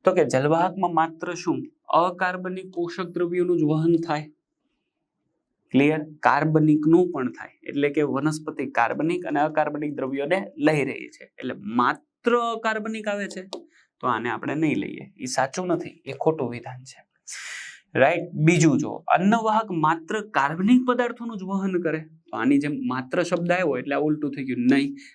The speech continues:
આગળના કોન્સેપ્ટ પ્રમાણે અકાર્બનિકનું પણ વહન કરે. હમણાં બે એમ સી ક્યુ આગળ જોયા ને આપણે. હવે ત્રીજું જો, જલવાહક અને અન્નવાહક વચ્ચે પદાર્થની આપ-લે થાય, ખાસ કરીને પાણીની આપ-લે થાય છે. હા કે ના? સામૂહિક વહનનો સિદ્ધાંત આપણે ભણશું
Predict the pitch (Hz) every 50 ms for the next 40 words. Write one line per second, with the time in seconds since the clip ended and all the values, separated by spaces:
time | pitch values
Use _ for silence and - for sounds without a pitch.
0 | _ - 120 127 139 147 147 151 143 123 139 139 143 143 156 135 - 143 139 139
1 | 139 143 131 - - 117 117 - 123 127 135 156 156 170 165 165 170 170 165 160
2 | 151 147 156 160 147 143 143 139 117 127 127 123 127 131 131 131 143 - 135 127
3 | - 117 123 123 131 131 127 139 147 165 196 202 160 120 - - - - _ _
4 | _ _ _ _ _ _ _ _ - - - - - - - - - - - -
5 | _ _ _ - 139 170 175 170 160 151 147 131 107 113 110 120 139 143 165 185
6 | 202 214 220 208 202 196 185 180 180 180 180 180 180 180 180 170 151 151 151 156
7 | 170 165 - 131 139 151 151 147 - - 156 156 131 - - 127 - - 139 143
8 | 143 139 147 151 151 160 - - - - 147 147 147 147 - - 131 127 127 127
9 | 127 127 - 117 113 110 107 117 113 110 - - - - - 82 - - - -
10 | - - - - _ _ _ _ _ _ _ _ _ - - - - 127 143 156
11 | 160 143 135 139 139 139 - _ _ - - - - _ _ _ _ - - -
12 | 120 135 143 147 147 131 135 131 143 147 143 143 135 127 139 135 135 143 139 135
13 | 135 131 - 123 123 123 131 135 143 135 - 143 123 - -